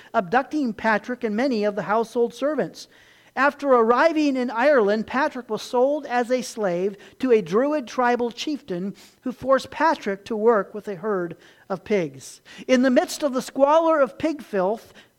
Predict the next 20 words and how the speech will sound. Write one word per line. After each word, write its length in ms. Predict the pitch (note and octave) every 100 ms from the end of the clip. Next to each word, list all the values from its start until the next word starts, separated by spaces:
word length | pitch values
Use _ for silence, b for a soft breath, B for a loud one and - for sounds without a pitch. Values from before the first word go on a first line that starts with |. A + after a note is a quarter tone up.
| F3
God 240 | A3 B3+
began 320 | C4+ A3+ A#3
to 80 | A3+
transform 720 | A#3 B3 A#3+ - B3+ G#3 G3
Patrick's 500 | F3+ F#3+ F3+ G3 F#3+
heart. 380 | - F3 D3 - _ b b b b
In 160 | C4 B3+
his 160 | C#4
Confessions, 800 | - C4+ A#3 D#4+ E4 - A#3 G3
he 120 | A#3
wrote, 380 | F#3 F3 F3+ A3 B B B
"I 120 | A3+
was 180 | G#3+ G#3
sixteen 800 | - D#4+ - C4+ A#3 F3+ F#3 F#3 b b b
and 220 | A#3 A3
knew 180 | G#3+ D4+
not 300 | C4 A3+ G#3
the 80 | G#3
true 260 | - B3+ A3+
God, 520 | G#3+ F3+ D3+ C#3+